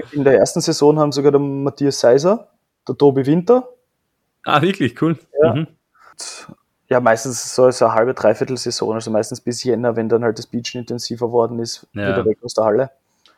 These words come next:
Speaker 1: Und eben viele Junge im Nachwuchs
Speaker 2: Mhm.
Speaker 1: von Döbling. Und ja, es war mir ein Riesenanliegen und ich muss sagen, das war für mich auch so ein bisschen ein Herzensprojekt.
Speaker 2: Und habt's geschafft, gell?
Speaker 1: Ja.
Speaker 2: Seid dann in die zweite
Speaker 1: Genau,
Speaker 2: Liga
Speaker 1: hab's
Speaker 2: aufgestiegen?
Speaker 1: geschafft.
Speaker 2: Mhm,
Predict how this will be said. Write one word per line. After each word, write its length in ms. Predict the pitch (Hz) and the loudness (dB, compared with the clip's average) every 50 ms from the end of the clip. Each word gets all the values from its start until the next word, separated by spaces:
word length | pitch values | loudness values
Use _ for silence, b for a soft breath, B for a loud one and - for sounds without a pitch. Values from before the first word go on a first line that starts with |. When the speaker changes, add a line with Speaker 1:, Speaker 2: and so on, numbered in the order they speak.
| _ _ _ _ _ _ _ _ _ _ _ _ | _ _ _ _ _ _ _ _ _ _ _ _
Speaker 1:
Und 500 | - - 147 143 139 139 139 139 139 143 | -2 0 0 2 2 0 0 0 2 2
eben 140 | 143 143 | 2 2
viele 260 | - - 151 151 156 151 | 2 0 0 2 4 4
Junge 420 | 147 147 143 147 143 120 113 - _ _ _ _ _ _ _ | 4 4 2 2 0 -2 -4 -6 _ _ _ _ _ _ _
im 140 | - 123 127 | -10 -6 -2
Nachwuchs 400 | 123 110 107 - 123 113 113 143 160 | 0 0 0 0 0 -2 -2 -4 -4
Speaker 2:
Mhm. 40 | - | -6
Speaker 1:
von 180 | - 131 127 117 | -8 -10 -8 -4
Döbling. 600 | - 127 127 123 131 127 135 135 135 135 123 - _ _ _ _ _ - - - _ _ _ _ _ _ _ _ _ | -2 -2 0 0 0 0 0 -2 -4 -8 -10 -14 _ _ _ _ _ -20 -20 -20 _ _ _ _ _ _ _ _ _
Und 340 | - 135 127 127 123 123 120 | -8 -6 -6 -6 -4 0 2
ja, 100 | 120 120 | 4 4
es 140 | 131 127 - | 4 4 4
war 100 | 139 139 | 4 4
mir 180 | 139 143 170 | 4 4 4
ein 60 | 175 - | 4 4
Riesenanliegen 680 | 151 160 156 156 120 101 104 113 120 120 113 110 - | 2 0 0 0 -2 -2 -2 -2 -2 -2 -2 -4 -8
und 280 | - 120 120 117 120 - | -10 -10 -10 -10 -12 -16
ich 420 | - - - _ _ _ _ - | -20 -20 -20 _ _ _ _ -12
muss 160 | 135 135 120 - | -10 -10 -2 0
sagen, 160 | 123 113 120 | 0 0 0
das 160 | 123 120 - | 0 -2 -2
war 80 | 127 123 | -2 -2
für 120 | - 123 | -2 -4
mich 140 | 127 131 123 | -4 -2 0
auch 100 | 117 120 | 0 0
so 100 | - 127 | -2 -4
ein 20 | 117 | -6
bisschen 180 | 127 117 120 | -4 -2 -2
ein 80 | 113 120 | -2 -2
Herzensprojekt. 800 | 123 123 - - 147 135 - - - 131 127 123 - - - _ _ _ _ _ _ _ _ _ _ _ _ _ _ _ _ _ _ 139 | -2 -4 -4 -6 -8 -12 -8 -4 -4 -4 -4 -4 -8 -16 -20 _ _ _ _ _ _ _ _ _ _ _ _ _ _ _ _ _ _ 2
Speaker 2:
Und 100 | 135 143 | 2 2
habt's 180 | 147 - - | 2 2 0
geschafft, 260 | - - 120 104 - | 0 2 2 2 2
gell? 200 | 123 147 160 - | 0 0 0 -2
Speaker 1:
Ja. 60 | 123 - | -4 -8
Speaker 2:
Seid 240 | - 117 110 _ - | -12 -14 -12 _ -8
dann 100 | 120 120 | -6 -4
in 140 | 120 120 113 | -4 -4 -4
die 60 | - | -4
zweite 240 | - 117 110 - - | -4 -4 -4 0 0
Speaker 1:
Genau, 220 | 214 - 160 139 131 | 2 2 4 2 2
Speaker 2:
Liga 40 | 135 | 0
Speaker 1:
hab's 180 | - - - | -4 -4 -2
Speaker 2:
aufgestiegen? 80 | 139 156 | -2 -2
Speaker 1:
geschafft. 140 | 113 - - | -2 -4 -8
Speaker 2:
Mhm, 220 | 127 117 147 143 | -8 -8 -8 -8